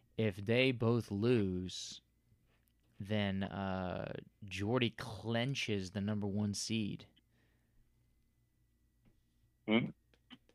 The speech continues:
Speaker 1: Because Jordy has beaten Cody and, oh,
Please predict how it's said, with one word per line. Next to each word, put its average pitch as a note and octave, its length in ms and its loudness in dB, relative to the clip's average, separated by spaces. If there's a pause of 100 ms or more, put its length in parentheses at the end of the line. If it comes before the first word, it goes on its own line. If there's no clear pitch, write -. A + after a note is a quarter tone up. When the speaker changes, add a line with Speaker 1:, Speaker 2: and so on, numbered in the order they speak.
(640)
Speaker 1:
Because G2+ 240 -6
Jordy G#2+ 380 -2
has F#2+ 680 -2 (160)
beaten A#2 420 0
Cody G2 640 -2 (1000)
and, F#2+ 520 -4 (1500)
oh, - 220 2